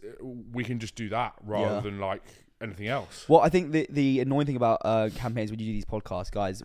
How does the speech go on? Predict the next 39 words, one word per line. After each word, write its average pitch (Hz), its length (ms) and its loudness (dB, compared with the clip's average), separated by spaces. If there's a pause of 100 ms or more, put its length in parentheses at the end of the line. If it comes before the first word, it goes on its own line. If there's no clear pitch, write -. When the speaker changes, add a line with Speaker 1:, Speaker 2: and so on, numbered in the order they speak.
Speaker 2:
we 110 180 -2
are 113 140 2
not 110 260 -4
making 101 480 -8
any 104 220 -2
money 95 480 -6
on 95 140 -6
this. 87 220 -8
By 92 200 -6
the 92 60 -4
way, 92 160 -6
this 98 180 -8
is 101 80 -6
something 107 180 -6
that 92 140 -6
we, 110 400 -2
like, 98 400 -4
really 113 640 -2 (360)
really 165 180 4
excited 120 380 2
about 104 300 0
p-, - 40 -10 (120)
uh, 101 60 2
launching 113 540 -2
and 104 140 -4
producing 110 500 -4
this 101 180 -6
for - 120 -12
you 98 120 -6
guys. 92 300 -4
We 107 100 -4
get 120 240 0
to 131 60 -8
have 117 160 -4
this 107 180 -6
really 110 200 -6
cool, 110 320 -4
honest 104 280 -6
chat. 101 340 -6